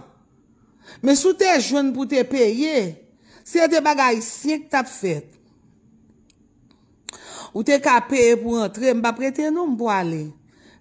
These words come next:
M di nou pataje live lan pou live lan monte.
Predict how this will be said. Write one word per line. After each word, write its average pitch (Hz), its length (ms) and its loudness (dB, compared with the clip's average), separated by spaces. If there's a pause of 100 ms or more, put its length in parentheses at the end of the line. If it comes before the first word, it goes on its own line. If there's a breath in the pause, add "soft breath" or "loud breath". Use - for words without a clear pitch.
M 190 80 -6
di 233 100 -2
nou 220 160 -4
pataje 233 640 0
live 202 380 -2
lan 262 180 -4
pou 233 120 -8
live 190 240 -4
lan 180 120 -4
monte. 165 440 -8